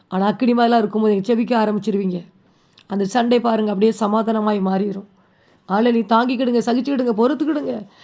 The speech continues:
கர்த்தர் வீட்டை சுற்றி அக்கினி மதிலா இருக்கிறா, எங்கள் சுற்றி, எங்க குடும்பத்தை சுற்றி அக்கினி மதிலா இருக்கிறாரு.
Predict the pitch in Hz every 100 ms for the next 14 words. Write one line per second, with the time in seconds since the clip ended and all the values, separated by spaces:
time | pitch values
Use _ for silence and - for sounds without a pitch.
0 | - 208 220 254 269 294 302 294 247 277
1 | 277 311 311 311 285 311 311 277 269 285
2 | 285 254 311 254 247 247 285 302 285 254
3 | 269 294 254 302 311 311 294 294 349 349
4 | 320 247